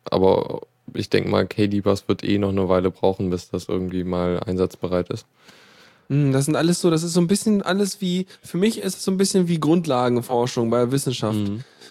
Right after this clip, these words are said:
Speaker 2: Es ist toll, dass sie es machen und, äh, ist doch auch beeindruckend und alles, aber es ist so, es ist so weit weg von meinem, von meinem Arbeitsalltag, ne?
Speaker 1: Hm.
Speaker 2: Und ich sitz hier so, hab mein System und es funktioniert doch alles. Ich meine, wo ist das Problem?
Speaker 1: Ja.
Speaker 2: Und
Speaker 1: Also
Speaker 2: die
Speaker 1: es
Speaker 2: bauen
Speaker 1: wird
Speaker 2: da irgendwie krassen Kram.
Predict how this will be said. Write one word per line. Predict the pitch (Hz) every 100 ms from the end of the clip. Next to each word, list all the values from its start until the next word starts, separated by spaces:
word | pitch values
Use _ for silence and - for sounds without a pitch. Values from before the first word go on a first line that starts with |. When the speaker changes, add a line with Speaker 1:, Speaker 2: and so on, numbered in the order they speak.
| _ _
Speaker 2:
Es | -
ist | 151 156
toll, | 160 170
dass | 190
sie | 208
es | 170
machen | 139 160 254 240
und, | 180 175 175
äh, | 160
ist | 160 156
doch |
auch | 151 151
beeindruckend | - 127 170 185 208 220
und | 208 180
alles, | 170 190 202 - - _ _ _ _ _
aber | - 131 127 117 - - - _ 107 120 - -
es | 147
ist | 170 156
so, | 160 117
es | - 156
ist | 147
so | 160
weit | 151 135
weg | 196 202
von | 156
meinem, | 139 139 131
von | 147
meinem | 139
Arbeitsalltag, | 135 185 151 - 110 117 117 -
ne? | 135 190 - -
Speaker 1:
Hm. | 104 _
Speaker 2:
Und | - 139
ich | 156
sitz | 175 -
hier | 226
so, | 208 214
hab | 196 175
mein | 165
System | 160 156 - 175
und | 170
es | 151
funktioniert | 156 135 147 208
doch | 320 240
alles. | 175 160 151
Ich | 147
meine, | 147 143 139
wo | 143
ist | 143
das | 143
Problem? | - 143 170 269 160
Speaker 1:
Ja. | 98 - _ -
Speaker 2:
Und | 147
Speaker 1:
Also | 92
Speaker 2:
die | 92
Speaker 1:
es | 98
Speaker 2:
bauen | 156
Speaker 1:
wird | 160
Speaker 2:
da | 147
irgendwie | 147 151
krassen | 151 147 143
Kram. | 175 170